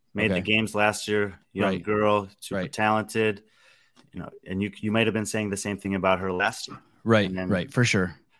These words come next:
Speaker 1: But for, you know, and for, and then this year she didn't do great in the off season. She didn't do great here. And that, you know, and, and there's always, it's always like a fifty-fifty. Once you
Speaker 2: Take the
Speaker 1: make it
Speaker 2: risk,
Speaker 1: through to the
Speaker 2: yep.
Speaker 1: games,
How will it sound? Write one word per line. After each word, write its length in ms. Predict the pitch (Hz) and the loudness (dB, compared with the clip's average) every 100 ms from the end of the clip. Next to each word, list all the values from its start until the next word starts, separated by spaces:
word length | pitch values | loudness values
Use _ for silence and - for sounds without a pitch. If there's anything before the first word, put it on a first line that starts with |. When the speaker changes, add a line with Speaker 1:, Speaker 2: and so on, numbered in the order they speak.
| _ - | _ -6
Speaker 1:
But 120 | 104 | -4
for, 280 | 113 107 - | 0 -2 -2
you 80 | 101 | -4
know, 120 | 92 | -4
and 220 | - 98 | -4 -6
for, 280 | - 98 98 | -6 -4 -2
and 260 | 104 101 92 | -2 -4 -2
then 160 | 101 | 0
this 200 | 113 117 | 0 0
year 80 | 110 | -4
she 160 | - - | -6 -4
didn't 220 | 101 101 | -6 -6
do 120 | 104 | -4
great 180 | 104 101 | -2 -2
in 60 | 98 | 0
the 60 | |
off 200 | 95 113 | 0 -2
season. 300 | - 117 117 | -4 -8 -8
She 120 | - | -8
didn't 240 | 90 98 92 | -6 -6 -6
do 120 | 95 | -6
great 240 | 95 90 | -4 -6
here. 340 | - 123 120 117 _ _ _ _ _ _ _ _ | -2 -2 -2 -6 _ _ _ _ _ _ _ _
And 160 | 95 98 | -4 -2
that, 120 | 98 | -2
you 80 | 98 | -4
know, 100 | 95 | -2
and, 160 | 98 - _ | -2 -6 _
and 120 | 104 | -2
there's 160 | 107 95 | -2 0
always, 340 | 127 135 123 | 4 6 4
it's 160 | - - | 0 4
always 180 | 127 135 | 4 4
like 120 | 123 | -2
a 40 | |
fifty-fifty. 840 | 113 127 - 117 - 120 - - - _ | -2 -6 -4 -8 -4 -6 -6 -20 -20 _
Once 300 | 98 139 - | 0 0 4
you 60 | 123 | 6
Speaker 2:
Take 60 | |
the 20 | |
Speaker 1:
make 120 | 135 127 | 6 4
it 40 | |
Speaker 2:
risk, 240 | 95 85 | 4 2
Speaker 1:
through 140 | 120 120 | 0 2
to 60 | |
the 80 | 98 | 2
Speaker 2:
yep. 100 | 107 | 2
Speaker 1:
games, 560 | 104 117 87 82 - | 2 0 -2 -8 -16